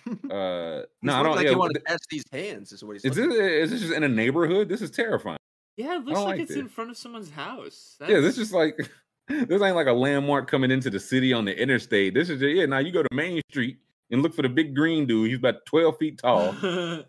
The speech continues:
Speaker 1: Uh, I live in the house on the left.
Speaker 3: <laughs>
Speaker 1: Um,
Speaker 3: Yeah,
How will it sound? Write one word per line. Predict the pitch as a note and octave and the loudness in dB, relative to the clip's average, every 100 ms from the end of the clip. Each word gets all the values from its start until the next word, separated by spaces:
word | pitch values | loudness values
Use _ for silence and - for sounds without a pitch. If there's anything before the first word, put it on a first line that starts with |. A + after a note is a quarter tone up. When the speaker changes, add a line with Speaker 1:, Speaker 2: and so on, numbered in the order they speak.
| - | -2
Speaker 1:
Uh, | G3 F#3+ F#3 F2 - _ - | 2 4 4 0 -6 _ -2
I | D3+ | 2
live | F3 | 2
in | D3 | 2
the | C3+ | 2
house | C3 C3 | 2 2
on | B2+ | 2
the | C#3 | 4
left. | E3 C3+ D#3+ | 4 4 0
Speaker 3:
<laughs> | E3+ E3 - | -10 -10 -8
Speaker 1:
Um, | C3+ - E2+ E2+ F#2+ _ _ _ _ _ _ _ _ _ _ _ _ _ - | -8 -6 -8 -12 -16 _ _ _ _ _ _ _ _ _ _ _ _ _ -6
Speaker 3:
Yeah, | F#3+ | -4